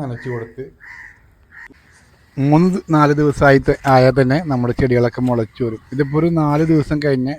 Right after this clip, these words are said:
ചെടികളാണ്. അപ്പോൾ ഇനി അടുത്ത വീഡിയോ, അപ്പോൾ ഈ വീഡിയോ ഇത്രേ ഉള്ളൂ. അപ്പോൾ ഇനി ഇവിടുന്നുള്ള അടുത്ത പാർട്ട്, അതായത് നമ്മൾ ഈ മുളച്ച മുതൽ നമ്മൾ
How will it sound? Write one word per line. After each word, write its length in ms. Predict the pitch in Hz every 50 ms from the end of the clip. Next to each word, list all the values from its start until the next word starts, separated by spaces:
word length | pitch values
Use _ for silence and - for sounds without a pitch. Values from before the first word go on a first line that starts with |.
| 135 -
ചെടികളാണ്. 480 | 139 127 120 117 113 113 113 110 107 110 - _ _ _ _ _ - - - _ _ _ _ - _ _ _ -
അപ്പോൾ 140 | - - 143
ഇനി 100 | 139 156 180 170 160
അടുത്ത 280 | 139 123 - - 170 170
വീഡിയോ, 220 | 170 156 143 147 175 - _ _ - - - - - _ _ _ - _ _ - - - - - - _ _ _ _ _ _ _ _ _ _ _ _ _ _ _ _ - 156
അപ്പോൾ 140 | 135 165 190 196
ഈ 40 | 214 220 226
വീഡിയോ 300 | 220 208 196 196 202 220 - 233 180
ഇത്രേ 220 | 151 - - 156 151 131
ഉള്ളൂ. 140 | 113 98 90 - - - - - - - - - - - 131
അപ്പോൾ 160 | 127 - 165 165 175
ഇനി 140 | 175 185 208 220
ഇവിടുന്നുള്ള 420 | 208 196 190 196 196 190 185 196 196 180 175
അടുത്ത 220 | 151 135 - 175 160 170
പാർട്ട്, 260 | 160 135 - - 117 120 117
അതായത് 320 | 117 131 131 131 135 156 170 170
നമ്മൾ 160 | 151 147 151 156
ഈ 20 | 165 165
മുളച്ച 300 | 160 156 147 - - - 175 196
മുതൽ 220 | 185 156 143 127 127 135 156 - - - - - - - 131
നമ്മൾ 160 | 131 135 139